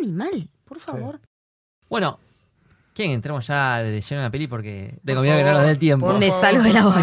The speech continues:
Speaker 1: boina, dale.
Speaker 2: Acelerador.
Speaker 3: Dale. Empezamos con un flashback en Moscú, en el año mil novecientos noventa y uno.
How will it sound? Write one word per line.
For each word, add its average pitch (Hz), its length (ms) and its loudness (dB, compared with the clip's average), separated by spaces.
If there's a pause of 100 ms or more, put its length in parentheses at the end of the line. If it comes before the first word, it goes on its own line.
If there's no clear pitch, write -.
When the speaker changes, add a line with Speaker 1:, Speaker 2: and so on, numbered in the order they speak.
Speaker 1:
boina, 160 140 2
dale. 160 260 0
Speaker 2:
Acelerador. 139 560 -4
Speaker 3:
Dale. 82 120 -10 (380)
Empezamos 151 400 -4
con 151 120 -8
un 160 100 -4
flashback 185 560 -6 (240)
en 113 420 -8
Moscú, 202 460 -8
en 147 60 -8
el 127 120 -8
año 143 380 -6
mil 135 160 -8
novecientos 151 220 -6
noventa 131 300 -6
y 185 80 -2
uno. 202 280 -6